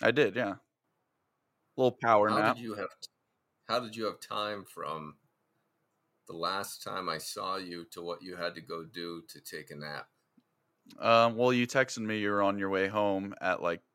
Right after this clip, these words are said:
Speaker 1: three thirty-six. And I was assuming you would probably get home before four, three fifty-five. Um, but I, I texted you and said, "Let's shoot for four fifteen."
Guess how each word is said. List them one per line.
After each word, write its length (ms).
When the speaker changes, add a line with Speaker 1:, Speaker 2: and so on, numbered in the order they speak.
Speaker 1:
three 220
thirty-six. 920
And 260
I 100
was 140
assuming 440
you 80
would 100
probably 400
get 200
home 280
before 640
four, 520
three 220
fifty-five. 880
Um, 440
but 100
I, 300
I 60
texted 420
you 80
and 100
said, 200
"Let's 180
shoot 260
for 120
four 260
fifteen." 760